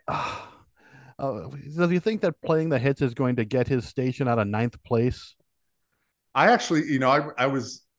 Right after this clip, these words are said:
Speaker 2: I don't think the, the book that was just released really reflects, I mean, he just started, I believe, at E E I, I believe, at the end of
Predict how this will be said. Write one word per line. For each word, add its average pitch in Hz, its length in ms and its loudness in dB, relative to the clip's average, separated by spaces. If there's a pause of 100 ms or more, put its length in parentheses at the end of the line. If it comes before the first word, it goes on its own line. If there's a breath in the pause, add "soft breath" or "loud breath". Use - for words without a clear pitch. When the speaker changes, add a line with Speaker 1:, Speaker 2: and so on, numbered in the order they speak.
(520)
Speaker 2:
I 123 80 -4
don't 143 220 -2
think 131 280 -2
the, 98 580 -8
the 101 100 -8
book 104 340 -8
that 104 80 -6
was 95 120 -6
just 92 240 -8
released 92 320 -6
really 98 300 -2
reflects, 90 520 -6
I 101 40 -8
mean, 92 120 -8
he 107 100 0
just 98 200 -6
started, 87 320 -4
I 87 120 -6
believe, 90 540 -6 (840)
at 98 240 -2
E 98 280 -2
E 87 40 0
I, 87 160 2
I 87 40 -2
believe, 90 540 0
at 87 120 -6
the 95 160 -6
end 87 300 -2
of 85 220 -4